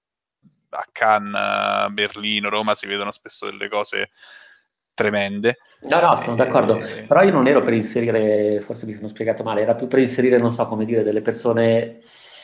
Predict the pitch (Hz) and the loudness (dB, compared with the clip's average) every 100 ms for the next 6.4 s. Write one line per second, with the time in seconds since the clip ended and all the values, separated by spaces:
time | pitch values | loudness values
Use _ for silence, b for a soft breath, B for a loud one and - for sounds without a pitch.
0 | B B _ 113 117 117 120 110 120 113 | B B _ 0 2 4 2 2 2 4
1 | 117 98 104 120 104 107 101 107 110 - | 2 2 2 4 2 0 -4 -6 -6 -6
2 | 107 107 107 107 - 117 110 110 120 117 | -4 -2 -2 -2 -4 -6 -2 2 2 2
3 | 113 110 107 110 117 117 120 - 135 139 | 0 2 2 4 4 4 4 6 6 8
4 | 127 123 123 127 131 139 - - - - | 6 4 4 6 8 8 6 0 -4 0
5 | 117 127 117 117 123 117 117 120 123 120 | 2 2 4 4 4 2 2 2 0 2
6 | 120 120 113 | 4 6 6